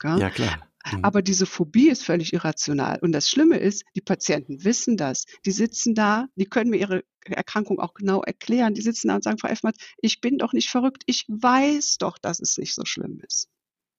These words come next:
Speaker 1: Aber ich habe trotzdem diese Angst,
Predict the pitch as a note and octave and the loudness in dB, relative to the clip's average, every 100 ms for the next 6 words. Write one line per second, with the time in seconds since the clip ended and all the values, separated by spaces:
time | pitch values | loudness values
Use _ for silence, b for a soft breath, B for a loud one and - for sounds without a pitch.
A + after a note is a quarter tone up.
0 | - G3 - - G#3 - A3+ C4+ - - | -4 -4 -2 -4 -6 -2 -2 -2 -4 0
1 | B3 B3 A#3 A3 B3+ C4+ A#3 - F#3 A#3 | 0 0 0 0 2 0 -2 -4 -4 -6
2 | D#4+ - - | -6 -6 -8